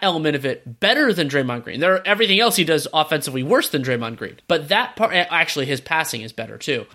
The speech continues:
Um, but that, like, it, it's the idea of, "I don't have to,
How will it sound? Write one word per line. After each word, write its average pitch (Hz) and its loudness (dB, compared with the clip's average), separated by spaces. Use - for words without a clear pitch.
Um, 147 0
but 208 2
that, 185 0
like, 185 0
it, 190 -4
it's 208 0
the 214 2
idea 208 2
of, 180 2
"I 190 2
don't 226 0
have 240 -2
to, 165 0